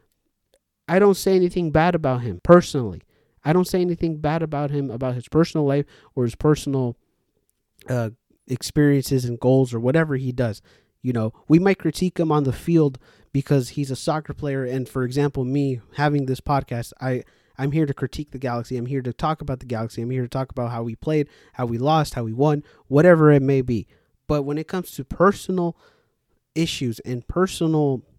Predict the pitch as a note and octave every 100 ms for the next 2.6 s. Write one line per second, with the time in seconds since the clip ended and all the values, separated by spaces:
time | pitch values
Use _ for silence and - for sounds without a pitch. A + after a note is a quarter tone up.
0 | _ _ _ _ - B2+ A#2+ A2+ G#2+ C#3+
1 | C3+ - F3 E3 D3 A#2 A2+ A2 - C#3
2 | A2+ C3+ C3 D3+ D3+